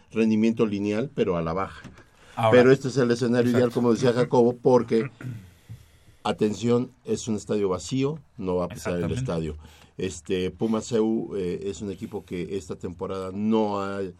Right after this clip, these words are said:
Speaker 1: no llegó ni a las tres cuartas partes de su rendimiento, eh, comparado a otros años. Y Águilas Blancas parece ser que este año le ha ido un poquito mejor, ha subido un poquito en su rendimiento. Y, y bueno, es un escenario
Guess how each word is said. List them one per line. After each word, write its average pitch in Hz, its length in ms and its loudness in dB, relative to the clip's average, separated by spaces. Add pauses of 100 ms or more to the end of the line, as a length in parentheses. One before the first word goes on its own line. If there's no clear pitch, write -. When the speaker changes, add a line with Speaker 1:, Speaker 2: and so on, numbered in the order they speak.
(200)
Speaker 1:
no 113 180 2
llegó 104 360 2
ni 95 240 -6
a 85 80 -4
las 85 200 -6
tres 104 220 -10
cuartas - 300 -8
partes - 360 -10
de 82 120 -10
su 82 520 -10
rendimiento, 90 720 -8 (600)
eh, 90 280 -8
comparado 98 420 -6
a - 20 -2
otros 98 280 -8
años. 147 320 -4 (260)
Y 117 100 2
Águilas 143 320 6
Blancas 151 420 2
parece 120 300 -2
ser 123 160 -4
que 117 120 -4
este 113 200 -4
año 117 220 -2
le 104 100 -4
ha 104 40 -4
ido 101 100 -8
un 101 80 -12
poquito 90 280 -16
mejor, 95 340 -10 (280)
ha - 100 -10
subido 107 240 -6
un 104 80 -10
poquito 95 300 -14
en 98 60 -14
su 98 120 -12
rendimiento. 95 580 -10 (640)
Y, 95 360 -8
y 107 120 -6
bueno, 123 420 -2
es 110 260 -8
un 117 240 -4
escenario 113 600 -6